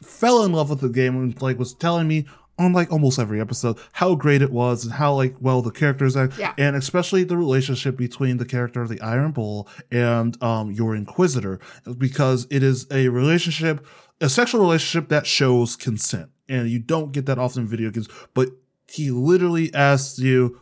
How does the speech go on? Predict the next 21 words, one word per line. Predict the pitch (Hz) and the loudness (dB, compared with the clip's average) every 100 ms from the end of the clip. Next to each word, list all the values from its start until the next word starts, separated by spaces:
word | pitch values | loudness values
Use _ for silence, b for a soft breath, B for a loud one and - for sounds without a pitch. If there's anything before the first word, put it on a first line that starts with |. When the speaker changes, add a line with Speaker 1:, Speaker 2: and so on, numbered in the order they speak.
| B | B
Speaker 1:
what | 135 | 0
is | 110 | 0
it, | - | -2
two | - 175 | 0 2
or | 143 | 2
three | 135 127 151 156 | 0 -2 -2 -2
times | - 147 131 113 - | 0 2 2 0 -4
before | 117 - 131 123 - - | -6 0 0 0 -6 -4
anything | 175 185 170 185 | 2 2 2 -2
happens. | 165 185 - 120 151 | 2 0 2 -2 -2
Speaker 2:
Three | 196 | -6
times. | 170 147 143 - - - B B | -8 -10 -12 -20 -20 -20 B B
Speaker 1:
He | 190 175 | 2 4
presents, | 180 180 190 175 | 4 2 2 2
like, | 139 - | -4 -4
"Hey, | - 233 214 202 _ _ _ _ | 2 2 2 -2 _ _ _ _
is | 160 143 | 0 2
this | 208 202 | 2 2
what | 180 | 2
you | 180 | 4
want?" | 139 123 120 | 4 4 2